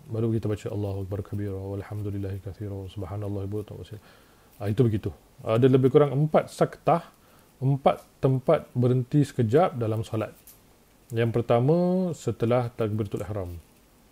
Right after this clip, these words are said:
Yang kedua, setelah membaca, eh, setelah, eh, takbiratul ihram, sebelum baca A'udzubillahi minasyaitanirrajim.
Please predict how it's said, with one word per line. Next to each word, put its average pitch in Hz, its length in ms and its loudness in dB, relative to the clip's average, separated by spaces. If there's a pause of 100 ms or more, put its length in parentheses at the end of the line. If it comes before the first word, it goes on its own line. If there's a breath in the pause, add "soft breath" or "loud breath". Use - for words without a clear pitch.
(560 soft breath)
Yang 120 400 2
kedua, 170 560 4
setelah 131 400 0
membaca, 131 720 2 (880)
eh, 113 400 0
setelah, 123 640 -2
eh, 110 80 -2
takbiratul 117 400 0
ihram, 160 400 0 (560 soft breath)
sebelum 127 480 2
baca 120 260 2 (220)
A'udzubillahi 107 480 -2
minasyaitanirrajim. 92 720 -8